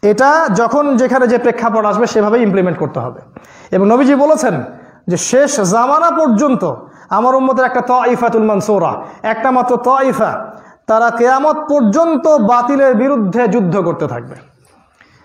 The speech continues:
এবং শেষ পর্যন্ত তারা ইমামুল মাহদির সাথে যোগ দিবে এবং তারা ওই জেরুজালেম ইহুদিদের হাত থেকে আবার ছিনিয়ে নিয়ে আসবে ইনশাআল্লাহ তাআলা। ওই দল যদি পান, অবশ্যই সেখানে যোগ দিবেন।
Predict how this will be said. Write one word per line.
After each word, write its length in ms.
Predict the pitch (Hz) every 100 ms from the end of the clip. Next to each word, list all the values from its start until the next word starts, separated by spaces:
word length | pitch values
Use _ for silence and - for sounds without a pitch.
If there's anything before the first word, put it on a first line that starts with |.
| _ -
এবং 260 | 190 247
শেষ 280 | 247 302 302
পর্যন্ত 400 | 311 294 254 285
তারা 280 | 240 254 247
ইমামুল 420 | 240 262 254 247
মাহদির 260 | 247 233 240
সাথে 220 | 233 208
যোগ 180 | 190 214
দিবে 400 | 214 240 330 415 - - - -
এবং 180 | 202 202
তারা 220 | 220 220
ওই 260 | 220 311 254
জেরুজালেম 680 | 262 269 247 247 214 165 131 - - 226
ইহুদিদের 380 | 233 247 233
হাত 160 | 226 233
থেকে 140 | 220
আবার 180 | 220 220 226
ছিনিয়ে 320 | - 262 214
নিয়ে 120 | 180
আসবে 200 | 147 135
ইনশাআল্লাহ 380 | 127 135 120 120
তাআলা। 280 | - - 151 151 160 160 165 - - - - - - -
ওই 200 | 220 311
দল 320 | 247 285 320
যদি 200 | 294 294
পান, 380 | 294 262 294 349
অবশ্যই 500 | 262 254 277 - 277
সেখানে 300 | 247 226 220
যোগ 160 | 180 151
দিবেন। 260 | 147 117